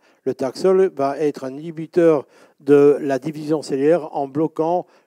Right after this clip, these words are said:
l'appareil de division, la mitose. C'est un, un inhibiteur de la dépolymérisation des microtubules.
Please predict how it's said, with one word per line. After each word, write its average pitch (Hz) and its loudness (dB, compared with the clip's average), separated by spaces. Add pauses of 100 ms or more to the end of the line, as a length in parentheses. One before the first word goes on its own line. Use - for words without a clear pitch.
l'appareil 147 0
de 143 0
division, 139 -6
la 143 -4
mitose. 143 -6
C'est 127 -8
un, 139 -4
un 123 -8
inhibiteur 151 -6
de 127 -6
la 127 -4
dépolymérisation 160 -4
des 147 -6
microtubules. 143 -14